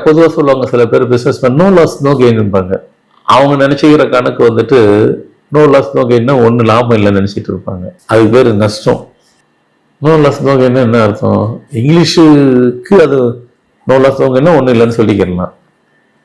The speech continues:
மேத்தமெட்டிக்ஸ் அதுக்கு நஷ்டம். ஏங்க, ஒரு பத்து வருஷம் பிசினஸ் பண்ணிட்டு no loss, no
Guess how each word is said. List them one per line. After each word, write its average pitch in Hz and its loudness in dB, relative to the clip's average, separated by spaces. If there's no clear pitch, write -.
மேத்தமெட்டிக்ஸ் 156 0
அதுக்கு 135 0
நஷ்டம். 101 -8
ஏங்க, 110 0
ஒரு 110 0
பத்து 120 2
வருஷம் 131 2
பிசினஸ் 147 0
பண்ணிட்டு 143 -2
no 143 0
loss, 139 2
no 135 -2